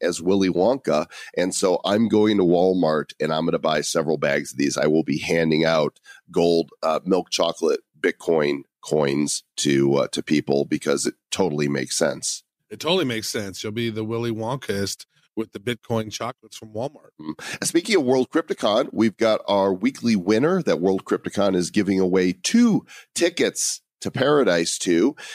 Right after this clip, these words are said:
Speaker 1: And the gentleman, uh, or lady who's gonna win this week, just turned, it happens to be that he's a gentleman, although I don't want to assume his gender just based on his name, but his name is David Mullen.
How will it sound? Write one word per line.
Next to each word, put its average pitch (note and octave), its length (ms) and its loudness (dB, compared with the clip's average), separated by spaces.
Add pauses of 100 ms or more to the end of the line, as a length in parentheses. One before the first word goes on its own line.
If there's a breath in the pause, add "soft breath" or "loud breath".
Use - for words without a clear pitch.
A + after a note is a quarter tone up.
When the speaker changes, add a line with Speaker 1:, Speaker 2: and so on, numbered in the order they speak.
(160 loud breath)
Speaker 1:
And F#2 420 2
the F#2 80 2
gentleman, A#2 680 2
uh, F2+ 320 2
or G#2+ 320 4
lady B2 560 2
who's G#2+ 180 0
gonna F#2+ 180 0
win E2+ 200 2
this D#2+ 160 -4
week, F2+ 180 2
just - 180 -6
turned, F2+ 260 2
it D#2+ 80 0
happens D#2 360 -2
to D2+ 60 -4
be D#2 140 4
that D2 180 0
he's E2 180 -4
a D2+ 60 -6
gentleman, D#2+ 500 -2
although D2+ 460 0
I D#2+ 80 -2
don't D#2+ 160 -2
want D2+ 140 0
to D2 60 0
assume D#2 300 0
his C#2+ 160 -2
gender E2 420 0 (240 loud breath)
just - 200 -4
based D#2+ 260 0
on D#2 100 0
his D2+ 140 -2
name, G#2 260 0
but A2+ 120 0
his E3 160 0
name E3+ 200 0
is E3+ 260 0
David A2 420 0
Mullen. F#2 540 0